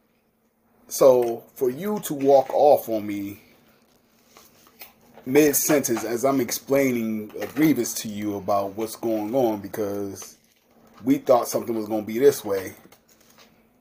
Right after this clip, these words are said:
and then now you're telling us it's that way. Yeah, I had a, I, I was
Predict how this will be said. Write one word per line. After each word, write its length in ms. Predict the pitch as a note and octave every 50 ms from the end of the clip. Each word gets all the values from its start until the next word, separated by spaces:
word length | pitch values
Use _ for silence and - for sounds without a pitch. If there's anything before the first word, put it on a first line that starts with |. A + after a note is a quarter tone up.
| _ _ _ _ _ _ _ _ _
and 140 | B2 A#2+ A2
then 160 | A2 G#2+ G#2
now 120 | G#2+ A#2 A#2
you're 120 | A2 G2+
telling 300 | G2+ - C#3+ C3 A#2 A2
us 160 | G#2+ G#2 -
it's 180 | A2 G#2 F2+ F2+
that 320 | F2 A2 C3 D3+ - -
way. 260 | - - F#2 - - - - - - _ _ _ _ _ _ _ _ _ _ _ _ _ _ _ _ _ _
Yeah, 220 | - D3+ C#3 B2 A#2+
I 40 |
had 180 | C3 C#3 C3+ B2+
a, 100 | A#2+ - F2+ F#2+
I, 60 | A2
I 240 | B2+ B2+ G2 D#2+ A2+
was 600 | A#2+ A#2 B2+ A#2+ A2+ - - - - - -